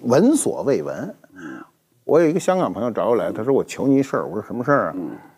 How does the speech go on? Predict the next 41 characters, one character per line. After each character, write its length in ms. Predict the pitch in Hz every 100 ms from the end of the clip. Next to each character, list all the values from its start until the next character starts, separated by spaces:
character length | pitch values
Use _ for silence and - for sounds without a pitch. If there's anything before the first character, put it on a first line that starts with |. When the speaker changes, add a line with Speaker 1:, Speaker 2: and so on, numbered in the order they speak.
| _ _ -
Speaker 1:
他 60 |
说 80 | 135
：“我 60 | -
欠 200 | - 127
人 120 | 135
人 160 | 127 139
情， 320 | - 98 139 - _ _ _
说 220 | - 123
我 80 | 127
得 100 | 123
上 160 | - 101
人 120 | 110
那 60 | 113
儿 60 |
吃 140 | - 123
顿 180 | 135
饭， 200 | 135 90 -
你 140 | - -
陪 240 | - -
我 160 | 120 -
去， 260 | - 120 - _ _ -
咱 160 | 113
就 80 | 113
把 120 | 90
这 100 | -
人 220 | 76 80
情 260 | 110 95 110
了 60 | 101 - -
了。” 160 | - - - _ _ - - - _ _
然 140 | -
后 60 | 311
我 180 | - -
说 160 | 170 233
：“我 80 | - - -
去 200 | - 262
干 100 | 104
嘛 160 | -
去 100 | -
啊？” 140 | 73 - -
他 140 | 87
说 120 | 98